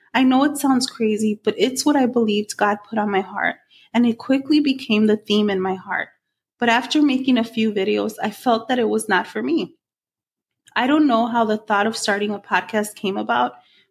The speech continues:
but I began to research everything that I could about podcasting.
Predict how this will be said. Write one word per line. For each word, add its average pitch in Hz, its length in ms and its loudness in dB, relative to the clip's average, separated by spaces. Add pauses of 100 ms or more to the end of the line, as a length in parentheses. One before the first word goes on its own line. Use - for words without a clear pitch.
(160)
but 226 100 4
I 208 140 2
began 254 360 2
to 233 140 -4
research 214 460 -2
everything 214 500 0
that 196 100 -2
I 185 60 0
could 196 240 -6
about 185 320 -2
podcasting. - 800 -6